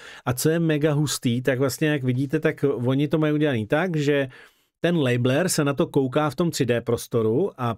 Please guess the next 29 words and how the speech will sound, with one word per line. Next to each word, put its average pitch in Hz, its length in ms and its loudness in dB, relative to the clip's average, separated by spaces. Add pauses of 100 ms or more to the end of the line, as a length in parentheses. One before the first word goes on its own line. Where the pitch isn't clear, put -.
pohne 151 420 0
třeba 143 440 0
nebo 135 260 0
upraví 143 600 0
něco, 135 580 0
eh, 123 240 0
nějaký 123 440 0
tu, 135 160 -2
nějaký 120 340 -2
ten 135 180 -2
označení, 135 680 -2 (320)
eh, 120 120 0
v 120 60 -8
tom 151 140 0
tři 139 160 -2
D 120 140 2
prostoru 139 520 -2
a 117 80 -2
zároveň 131 680 0
se 127 140 -4
to 127 120 -2
opraví 131 520 0
vlastně 131 320 -2
v - 60 -8
té 151 140 -4
kameře, 143 400 0
takže 123 280 0
on 151 320 0
vidí, 131 580 0